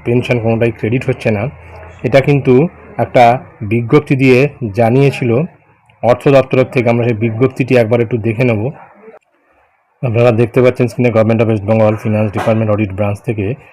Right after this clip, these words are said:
সতেরোই ফেব্রুয়ারি কিন্তু এই বিষয়টি জানিয়ে দেওয়া হয়েছিল যে এখানে সিতে দেখতে পাচ্ছেন salary bills, wages bills and remuneration bills for the month of March দু হাজার পঁচিশ, আঠেরো তিন দু হাজার পঁচিশের মধ্যে কিন্তু ট্রেজারিতে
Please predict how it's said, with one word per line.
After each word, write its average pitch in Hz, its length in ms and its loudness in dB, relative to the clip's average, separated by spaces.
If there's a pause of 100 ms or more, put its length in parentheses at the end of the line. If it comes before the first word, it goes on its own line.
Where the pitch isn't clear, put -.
(180)
সতেরোই 135 460 2
ফেব্রুয়ারি 117 440 2
কিন্তু 110 260 -2 (480)
এই 110 160 0
বিষয়টি 110 400 0
জানিয়ে 107 280 0
দেওয়া 113 140 4
হয়েছিল 120 260 0
যে 110 100 -2
এখানে 113 280 -2 (460)
সিতে 143 280 0
দেখতে 135 220 2
পাচ্ছেন 131 240 2
salary 120 440 2
bills, 113 280 -2
wages 113 340 -2
bills 113 220 -2
and 113 140 -2
remuneration 107 500 -2
bills 104 200 -6
for 110 100 -6
the 107 180 -4
month 101 220 -6
of 95 60 -6 (140)
March 117 280 -2
দু 107 100 -8
হাজার 107 240 -4
পঁচিশ, 110 300 -4 (480)
আঠেরো 113 360 0
তিন 139 240 2
দু 120 100 0
হাজার 113 300 0
পঁচিশের 117 460 -4
মধ্যে 107 360 -4
কিন্তু 117 300 -6 (720)
ট্রেজারিতে 127 640 2